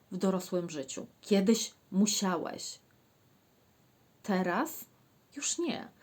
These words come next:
Małymi krokami staraj się sprawdzać i ufać sobie, życiu, innym.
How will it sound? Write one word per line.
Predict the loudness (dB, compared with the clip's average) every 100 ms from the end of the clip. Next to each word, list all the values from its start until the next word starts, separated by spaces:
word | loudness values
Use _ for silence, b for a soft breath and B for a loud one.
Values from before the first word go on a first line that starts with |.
| B B
Małymi | 2 4 6 6
krokami | 4 2 2 2 -2 0 -2 -2 B B B B B -20
staraj | -18 -4 0 4 4 4
się | 0 2 4 4 2 -4 _ _ _ _ _ _ _ _ _
sprawdzać | -14 -14 -6 2 2 2 0 2 2 0 -6 -10 _ _ _
i | -6 -4 -8
ufać | -10 -8 -6 -6 -8 -12 -12 _ _ _ _ _ _ -20
sobie, | -12 -2 0 2 0 -2 -4 -20 _ _ _
życiu, | -4 0 0 0 -2 0
innym. | -2 -2 -4 -10 -12